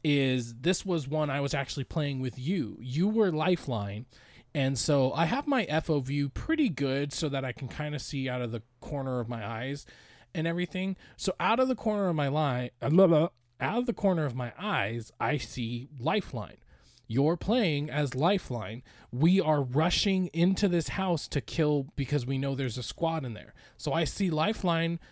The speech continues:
at the corner of my eyes, and I just don't think anything of it. Before I even have a time to react, the person kills me, and I'm like, "Oh, that's not you."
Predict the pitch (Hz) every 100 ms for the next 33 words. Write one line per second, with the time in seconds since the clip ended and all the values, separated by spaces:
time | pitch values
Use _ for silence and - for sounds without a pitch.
0 | _ _ - 117 - - 175 190 165 147
1 | 135 135 135 - - - - - 180 214
2 | 202 202 190 170 - 151 151 143 143 139
3 | 143 - - 156 - - 233 247 180 190
4 | 208 156 120 165 151 - - 151 151 135
5 | 123 143 208 175 - 151 - - 170 156
6 | 151 139 - 233 226 151 147 143 156 151
7 | 135 - _ - 277 190 101 - - -
8 | _ _ - 160 - 185 180 156 240 165
9 | 107